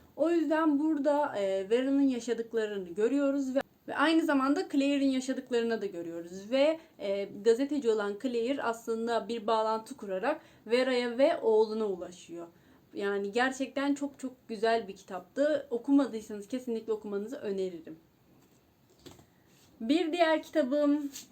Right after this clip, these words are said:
Sen Benim Diğer Yarımsın. Ee, bu kitabı lise yılımda almıştım. tüyap'tan almıştım yanlış hatırlamıyorsam. Lise yıllarımda almıştım. Ta ne zamanın kitabı.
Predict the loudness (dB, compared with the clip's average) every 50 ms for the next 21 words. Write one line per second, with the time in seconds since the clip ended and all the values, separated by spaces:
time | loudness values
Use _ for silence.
0 | _ _ -8 -2 2 4 6 6 6 6 6 6 6 4 4 2 2 0 0 0
1 | -2 -4 -6 -8 -10 -12 -14 -14 -10 -8 -8 -8 -8 -12 -18 -20 -20 -14 -8 -4
2 | -2 -2 -2 0 0 -2 -2 -2 -2 -2 -2 0 0 0 0 0 0 -2 -2 -2
3 | -2 0 2 2 2 2 2 2 2 2 0 0 0 -2 -4 -6 -10 -12 -10 -10
4 | -8 -8 -10 -12 -16 -20 -2 0 2 2 2 0 -2 -2 0 0 2 0 0 -2
5 | -6 -10 -12 -12 -10 -8 -6 -6 -6 -6 -6 -8 -10 -12 -12 -10 -10 -10 -10 -10
6 | -12 -12 -14 -8 -6 -6 -6 -6 -10 -18 -20 -20 _ _ -6 -6 -6 -4 -4 -4
7 | 0 0 0 2 2 0 -2 -2 -2 -4 -2 -2 -2 -2 -4 -6 -8 -12 -16 -16
8 | -16 -16 -16 -12 -10 -8 -8 -6 -2 -2 -2 0 0 0 -2 -2 -4 -4 -8 -10
9 | -10 -10 -10 -6 -2 -2 -2 -2